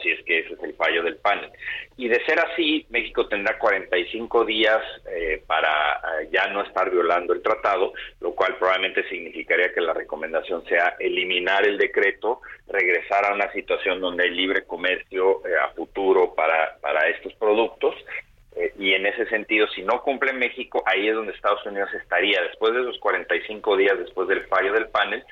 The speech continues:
en posibilidad de imponer represalias comerciales. México puede entonces regresar al panel y decir, "Oye, la represalia que impuso Estados Unidos es excesiva",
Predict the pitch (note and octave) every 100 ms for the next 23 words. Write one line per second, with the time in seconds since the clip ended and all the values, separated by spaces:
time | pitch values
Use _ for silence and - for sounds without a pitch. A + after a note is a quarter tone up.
0 | - - - G2 - - - E2+ E2 E2+
1 | E2+ F2+ - - - - - G2 A2 -
2 | G2 F#2 F2 E2+ F2 F#2+ F2+ - D2+ D2+
3 | - - A2 - F3+ B2+ - B2+ C3 -
4 | D3 - C3+ C3 B2 C3 C3 A#2 G2+ G2
5 | B2+ B2+ B2+ - A#2 A#2 G#2 F2+ A2+ A2
6 | B2+ A#2 G2 G2 G2+ - B2+ C3+ - B2+
7 | - A#2+ A#2 - A2+ A2 G#2 G#2+ G#2+ -
8 | - - _ - - F#2+ - - D3+ D#3+
9 | D3 C#3 C#3